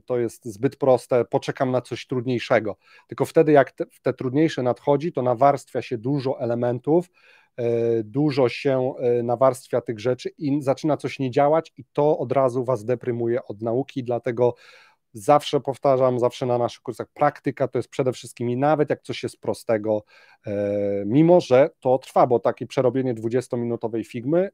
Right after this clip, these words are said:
trwa tak naprawdę dwa razy więcej czasu, dwudziestominutowego filmiku. Osiemdziesiąt dwadzieścia, czyli dwadzieścia procent nauka program-, programów, czyli nauka funkcji samej Figmy,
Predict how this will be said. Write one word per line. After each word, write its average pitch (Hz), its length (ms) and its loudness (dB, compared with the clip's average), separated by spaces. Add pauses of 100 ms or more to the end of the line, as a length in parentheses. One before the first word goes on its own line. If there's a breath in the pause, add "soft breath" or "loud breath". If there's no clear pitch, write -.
trwa - 240 -4
tak - 160 -10
naprawdę 107 520 -6
dwa 110 220 0
razy 113 220 0
więcej 110 300 -6
czasu, - 380 -6 (100)
dwudziestominutowego 110 1120 -6
filmiku. 104 460 -10
Osiemdziesiąt 135 540 -2
dwadzieścia, 120 460 0
czyli 110 220 -4
dwadzieścia 143 520 2
procent 113 460 -2 (460 loud breath)
nauka 165 440 6
program-, 156 420 4 (160)
programów, 139 500 2
czyli 117 260 -4
nauka 143 400 0
funkcji 160 580 0
samej 123 320 0
Figmy, 139 440 0